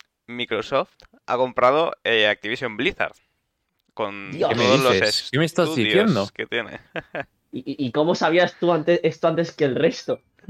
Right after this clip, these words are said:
Speaker 1: ¿Antes que el resto?
Speaker 2: <laughs> No, es broma, es broma, que,
Speaker 1: Ah.
Speaker 2: que tra-, traemos primicia también, es
Speaker 1: Ah,
Speaker 2: eso, ¿no?
Speaker 1: entiendo, por supuesto,
Speaker 2: Primicia.
Speaker 1: por supuesto. Noticias frescas, ¿eh? Eh, como podéis ver.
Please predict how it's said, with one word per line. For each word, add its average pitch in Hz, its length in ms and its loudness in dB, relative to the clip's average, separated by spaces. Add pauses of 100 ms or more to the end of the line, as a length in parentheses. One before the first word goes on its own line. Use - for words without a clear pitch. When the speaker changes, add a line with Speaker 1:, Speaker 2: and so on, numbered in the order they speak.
(280)
Speaker 1:
¿Antes 117 280 -4
que - 80 2
el 110 80 4
resto? 190 320 -4
Speaker 2:
<laughs> 139 180 -12 (520)
No, 147 200 4
es 135 120 2
broma, 131 220 0
es 113 60 -6
broma, 120 340 -4
que, 113 80 -12
Speaker 1:
Ah. 117 180 2
Speaker 2:
que 113 320 -4
tra-, - 360 -6
traemos 143 300 2
primicia 147 440 0
también, 120 380 -2
es 123 100 -14
Speaker 1:
Ah, - 60 0
Speaker 2:
eso, - 20 4 (120)
¿no? 143 40 6
Speaker 1:
entiendo, 127 300 2
por 104 80 -6
supuesto, 101 240 -6
Speaker 2:
Primicia. 147 40 -2
Speaker 1:
por - 100 -8
supuesto. - 180 -6
Noticias 113 340 -4
frescas, 95 440 -4
¿eh? 113 140 -10 (640)
Eh, 117 140 -10
como 110 120 -8
podéis 107 160 -8
ver. 104 180 -10